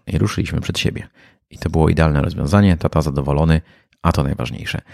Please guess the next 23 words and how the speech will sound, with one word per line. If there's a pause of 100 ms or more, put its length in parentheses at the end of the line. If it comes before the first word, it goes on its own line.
(220)
Więc,
e,
wracając
do
podsumowania,
no
te,
e,
hotele
na
ostatnią
chwilę, (180)
e,
trzy
różne
miałem, (380)
e,
sześć
dni
od
poniedziałku
do
soboty.